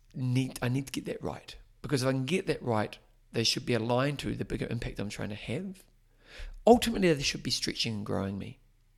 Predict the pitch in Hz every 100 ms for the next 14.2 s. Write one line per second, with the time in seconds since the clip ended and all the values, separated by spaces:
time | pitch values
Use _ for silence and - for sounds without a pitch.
0 | - - 131 - 147 104 110 - 120 -
1 | - - 98 92 101 101 127 - - -
2 | - - 170 262 285 247 220 254 202 -
3 | - 160 - 107 - - - - - _
4 | _ _ _ _ - - _ _ - -
5 | 185 - 302 294 - 208 180 - - -
6 | - 127 - 135 - - - - - -
7 | - - - - - - - _ _ _
8 | _ _ _ _ _ _ _ _ _ _
9 | - 135 135 123 - - - 85 78 -
10 | - - _ - - _ _ _ _ _
11 | _ _ _ _ _ _ _ _ _ -
12 | - - 117 127 - 113 107 101 113 -
13 | 110 98 101 120 135 135 - - 180 196
14 | - -